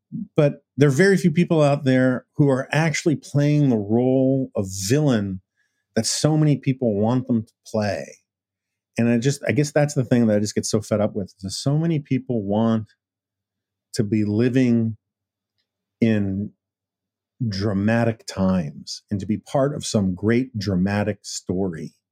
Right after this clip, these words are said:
That's what the sort of nationalism stuff is. That's what communism always was. That's what revolutionary politics are always are. It is a way to find meaning on the cheap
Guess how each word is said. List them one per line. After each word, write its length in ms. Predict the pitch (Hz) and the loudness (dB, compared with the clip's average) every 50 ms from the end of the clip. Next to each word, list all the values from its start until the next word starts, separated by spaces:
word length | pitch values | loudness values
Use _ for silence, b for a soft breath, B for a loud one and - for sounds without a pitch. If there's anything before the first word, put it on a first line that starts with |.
| _ _ b b b b b b _ - | _ _ b b b b b b _ -8
That's 200 | 139 147 - - | -8 -8 -4 -4
what 180 | 165 160 151 | -6 -6 -6
the 60 | - | -12
sort 220 | - - 156 123 90 | -6 -4 -2 -2 -2
of 60 | - | -4
nationalism 640 | 95 107 117 127 127 - - 147 139 127 131 135 127 | -4 -2 -2 -2 -2 -2 -2 -2 -2 0 -2 -4 -4
stuff 320 | - - 143 131 127 123 - | -4 -4 -4 -4 -4 -4 -4
is. 220 | 135 135 131 123 | -4 -4 -4 -4
That's 200 | 135 143 147 - | -6 -8 -8 -6
what 160 | - 226 - _ | -10 -10 -10 _
communism 600 | - - 120 127 147 156 151 151 139 143 147 139 - | -6 -4 -2 0 0 0 0 0 0 0 -2 -4 -4
always 420 | 120 127 135 135 143 139 131 120 | -4 -4 -2 -2 -2 -2 -2 -4
was. 360 | 113 113 127 135 135 135 131 131 | -2 0 0 0 0 -2 -4 -4
That's 140 | 135 - - | -6 -6 -6
what 120 | - - | -4 -2
revolutionary 600 | 143 151 147 147 151 147 147 _ 165 160 160 151 | 0 0 2 2 0 0 -2 _ -6 -4 -4 -4
politics 680 | 151 _ - 113 123 147 156 147 - 135 120 - - | -4 _ -4 -2 -2 0 -2 -2 -4 -6 -8 -6 -6
are 100 | 110 107 | -4 -2
always 300 | 98 95 98 98 92 92 | -2 -2 -4 -4 -6 -8
are. 280 | 95 92 85 78 - _ b b b b b b b b _ | -8 -10 -10 -10 -14 _ b b b b b b b b _
It 120 | - 127 120 | -4 -2 -2
is 140 | 127 117 127 | 0 0 0
a 60 | 123 | 0
way 300 | 117 113 131 147 160 175 | 0 0 0 0 0 0
to 120 | 165 156 | 0 -2
find 460 | 147 - - 135 131 131 123 113 113 | -4 -2 -2 0 0 2 2 2 0
meaning 360 | 120 135 156 170 170 175 165 160 | 0 0 0 0 0 0 0 0
on 160 | 147 139 127 | 0 0 0
the 140 | 120 110 _ _ | -2 -4 _ _
cheap 460 | - - - - 156 151 143 139 | -8 -8 -4 -2 0 0 0 -2